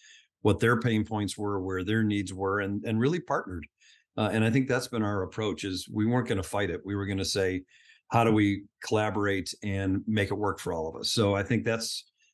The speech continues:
kind of where we are. We're in a very steady state. Uh, I think we've got great relationships with our supplier partners. Our clients and customers understand,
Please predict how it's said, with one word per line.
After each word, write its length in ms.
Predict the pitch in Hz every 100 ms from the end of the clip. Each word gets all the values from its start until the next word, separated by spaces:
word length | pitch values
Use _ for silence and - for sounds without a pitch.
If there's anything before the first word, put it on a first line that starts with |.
| -
kind 140 | 151
of 60 | 139
where 160 | 120 113
we 160 | 107
are. 260 | 98 113 90
We're 160 | 90
in 120 | 98 98
a 40 |
very 380 | 92 101 104 101
steady 360 | - 110 104
state. 480 | 92 - 95 110 113 - _ _ _ _ -
Uh, 100 | 98
I 120 | 95
think 180 | 92 95
we've 160 | 101 90
got 180 | 95 92
great 240 | 98 101
relationships 640 | 104 101 98 101 - 95 -
with 140 | 98
our 100 | 95
supplier 380 | - 90 95 95
partners. 420 | 101 98 110 107
Our 240 | 92 92 - _ -
clients 420 | - 101 107 107
and 80 | 92
customers 420 | 98 - 104 95
understand, 640 | 101 95 - 101 104 107